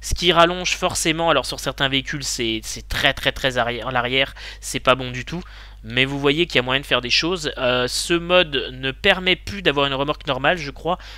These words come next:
Mais dans un, dans ce même mode, il y a une remorque. Euh, c'est vraiment uniquement dans celui-là de mode, je crois qu'il y a une remorque en plus.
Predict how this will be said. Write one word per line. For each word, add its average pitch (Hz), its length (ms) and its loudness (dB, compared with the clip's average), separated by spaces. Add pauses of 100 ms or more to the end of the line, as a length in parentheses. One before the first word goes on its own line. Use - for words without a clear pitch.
(120)
Mais 165 280 4
dans 147 340 0
un, 135 460 2
dans 135 180 0
ce - 140 -2
même 196 220 2
mode, 196 360 2
il 139 220 -4
y 156 80 8
a 170 160 8
une 135 180 -6
remorque. 151 600 -2 (480)
Euh, 120 360 4
c'est 127 460 0
vraiment 147 360 0
uniquement 156 360 -6
dans 143 100 -6
celui-là 131 400 0
de 127 120 -2
mode, 131 200 -2
je 123 100 -6
crois 143 200 -2
qu'il 123 180 -6
y 131 60 2
a 127 40 4
une 123 100 -2
remorque 147 400 -2
en 131 80 -4
plus. - 340 -8